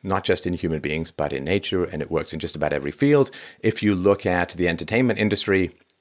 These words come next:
then ninety-five percent of the money, as it said, goes to five percent of the people. If you look at all the people who want to make it in pro sports,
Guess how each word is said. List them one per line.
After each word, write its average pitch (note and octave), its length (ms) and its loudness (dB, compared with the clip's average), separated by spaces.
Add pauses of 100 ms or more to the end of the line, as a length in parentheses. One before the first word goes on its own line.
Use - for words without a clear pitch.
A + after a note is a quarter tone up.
(720)
then E2 520 0 (160)
ninety-five F2+ 540 0
percent F2+ 240 -2
of E2+ 40 -4
the E2 60 -2
money, G2 300 2
as D#2+ 140 0
it - 80 -6
said, E2+ 240 2
goes E2+ 220 2
to F2 200 0 (840)
five A2 260 2
percent A#2 260 4
of G#2+ 60 6
the A2 60 2
people. - 360 0 (140)
If A2 220 2
you G#2 80 6
look G#2 160 6
at G#2 60 4
all G#2 100 8
the G#2+ 60 4
people A2 240 0
who A2+ 80 2
want G2+ 120 2
to G#2 60 2
make G#2 180 2
it A2+ 60 6
in G#2+ 80 2
pro G#2+ 180 4
sports, - 560 0